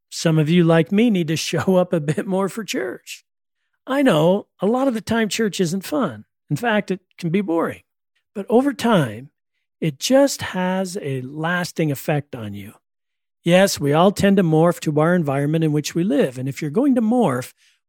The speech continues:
morph into a church-going type rather than a non-church-going type.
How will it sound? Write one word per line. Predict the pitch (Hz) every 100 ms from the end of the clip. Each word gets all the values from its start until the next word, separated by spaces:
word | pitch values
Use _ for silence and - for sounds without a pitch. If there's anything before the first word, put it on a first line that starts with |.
| -
morph | 214 - -
into | 220 - 208 196
a | 202 175 165 160 _
church-going | - 254 - - 147 143
type | 135 131 135 156
rather | 165 190 202
than | 202 214
a | 226
non-church-going | 220 254 262 226 156 127 - 131 113
type. | 120 117 80